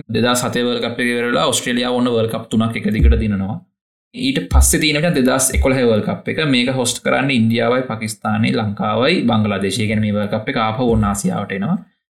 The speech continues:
හැබැයි මචං සිකියුරිටි රීසන්ස් කියලා අනිත් රටවල් කැමති වෙන්නේ නැහැ පාකිස්තානේ සෙල්ලම් කරන්න. ඒ කාලේ මචං අර දෙදහස්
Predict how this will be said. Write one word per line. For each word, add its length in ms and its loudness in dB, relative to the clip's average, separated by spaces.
හැබැයි 180 6
මචං 320 2
සිකියුරිටි 460 0
රීසන්ස් 460 0
කියලා 360 0
අනිත් 280 2
රටවල් 300 -2
කැමති 260 0
වෙන්නේ 200 2
නැහැ 340 0
පාකිස්තානේ 520 0
සෙල්ලම් 320 -4
කරන්න. 220 -2
ඒ 80 -4
කාලේ 300 -2
මචං 300 0
අර 120 0
දෙදහස් 360 -2